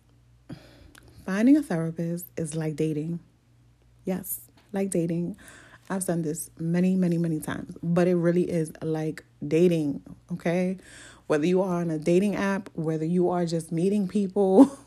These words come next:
<laughs> offline, however you're doing it, you need to know what it is that you're looking for,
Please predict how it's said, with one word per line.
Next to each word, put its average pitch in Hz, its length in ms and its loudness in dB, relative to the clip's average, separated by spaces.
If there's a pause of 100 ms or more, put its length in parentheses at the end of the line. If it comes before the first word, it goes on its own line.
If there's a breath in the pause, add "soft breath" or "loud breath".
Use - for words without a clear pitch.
<laughs> - 200 -14
offline, 196 880 2 (280 loud breath)
however 185 420 -2
you're 202 140 2
doing 175 320 0
it, 170 200 -4 (2000 loud breath)
you 196 300 4
need 294 260 8
to 220 80 0
know 175 200 2
what 165 200 -2
it 160 100 -2
is 160 160 -2
that 156 220 -6
you're 151 100 -2
looking 151 360 -4
for, - 380 -12